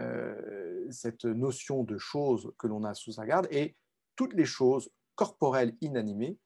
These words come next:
sont susceptibles d'engager la responsabilité du fait des choses de celui qui en a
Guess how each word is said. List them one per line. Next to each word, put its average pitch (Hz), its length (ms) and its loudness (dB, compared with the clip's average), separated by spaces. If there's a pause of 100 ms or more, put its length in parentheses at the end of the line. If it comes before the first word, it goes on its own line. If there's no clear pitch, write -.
(200)
sont - 280 0
susceptibles 165 680 -6
d'engager 117 520 -2 (300)
la 113 160 0
responsabilité 110 800 -4
du 117 120 -8
fait - 140 -4
des 104 100 -6
choses 147 340 -6
de 110 100 -4
celui 120 440 -2 (340)
qui 185 340 -4 (220)
en 117 140 -2
a 156 300 -2